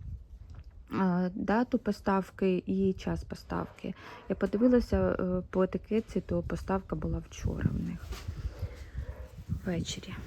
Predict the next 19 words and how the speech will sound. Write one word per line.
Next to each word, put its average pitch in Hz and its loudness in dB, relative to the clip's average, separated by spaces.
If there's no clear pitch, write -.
Так. - -14
Ну, 262 2
так, 180 -6
коренева 185 2
шикарна. 285 4
Так, 214 -4
он, 185 -2
бачите, - 4
на, 175 0
е, 180 2
назву 170 -2
вже 170 0
це 180 4
Равелла. 311 2
Але 196 -2
це - -2
не 196 6
проста 175 -4
Равелла. 277 4